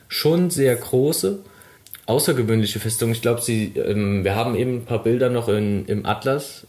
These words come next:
im, im historischen Atlas von Mittelerde gesehen. Sieht eher aus wie so ein dreifach aufgeschäum-, äh, aufgetürmter Schicksalsberg, so nebeneinander, so drei riesige Vulkane eben als große Festung. Und das ist dann nur die, die Vorfestung und Utumno ist noch mal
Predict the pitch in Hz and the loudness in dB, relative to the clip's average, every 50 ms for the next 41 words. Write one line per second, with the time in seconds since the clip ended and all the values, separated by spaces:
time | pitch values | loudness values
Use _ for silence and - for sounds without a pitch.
0 | - _ - 104 104 104 101 98 98 95 98 - - - - 101 101 101 98 - | -16 _ -6 -4 -4 -2 -2 -4 -4 -6 -8 -10 -14 -10 -8 -6 -4 -4 -6 -4
1 | - 113 110 113 110 113 101 - 107 110 - 127 127 123 - - 127 123 123 123 | -2 -2 -2 0 -2 -4 -4 -4 -6 -4 -4 -4 -4 -4 -4 -4 -2 -2 -2 -2
2 | 127 120 101 120 127 127 120 127 123 123 123 131 135 143 151 - - - - - | -2 0 0 0 0 0 0 -2 -2 0 0 -2 -2 -2 -6 -10 -16 -20 -20 -20
3 | - - - - - - - - - 131 - - 123 135 135 - - 107 127 139 | -20 -20 -20 -20 -20 -14 -8 -4 -4 -4 0 2 2 2 2 2 2 0 0 0
4 | - 135 123 113 120 120 113 113 113 110 - - - - - - - - 110 123 | 0 -2 -2 -2 0 0 2 0 0 -2 -4 -10 -20 -14 -10 -8 -6 -4 -4 -2
5 | - - 139 - - - 113 120 120 - - 135 123 113 117 - - - - - | -2 -2 -4 -4 -2 -2 -2 -2 -2 -2 0 0 0 0 -2 -6 -8 -8 -6 -2
6 | - 123 117 117 117 113 - - 101 104 - - - 120 - - 117 - - 127 | 0 0 2 2 0 0 -2 -2 -2 -2 0 0 -2 -2 -2 -4 -4 -2 0 0
7 | 120 113 110 104 - - - - 135 110 - - - 92 92 104 127 135 - - | 2 2 0 0 0 -2 -2 0 0 0 0 -2 -2 0 0 0 0 -2 -6 -12
8 | - _ _ - - - 117 107 104 107 104 110 107 104 101 92 98 104 117 123 | -20 _ _ -12 -6 -2 0 0 2 2 2 2 2 2 2 2 2 2 2 2
9 | 113 104 101 - - - - 135 139 135 135 143 147 139 139 131 131 117 117 113 | 0 -2 -4 -6 -8 -4 0 2 2 2 0 -2 -4 -4 -4 -4 -2 0 0 -2
10 | 107 - - 104 113 139 151 151 135 120 135 127 117 107 104 - - - - 135 | -2 -2 -4 -2 -2 -2 -2 -2 -2 -2 -2 0 -2 -2 -4 -4 -6 -4 -2 -2
11 | 131 123 120 - 131 131 - - 147 131 123 110 110 127 131 - 147 - - 135 | -2 -2 -2 -4 -4 -2 -2 -2 -2 0 0 0 0 -2 -2 -2 -4 -4 -2 0
12 | 131 131 135 131 123 123 113 107 101 - 107 101 - - 139 160 - - 120 110 | 2 2 2 2 2 2 0 0 0 -2 -4 -2 0 0 0 0 0 0 -2 -2
13 | 113 - - 123 123 120 113 98 110 113 117 - 143 147 156 156 143 127 120 - | 0 -2 -2 -2 0 0 0 0 0 -2 0 0 0 2 2 2 2 0 0 0
14 | - 131 135 135 - 147 135 123 120 113 - | -2 -2 -2 -2 -2 -2 0 0 0 -2 -4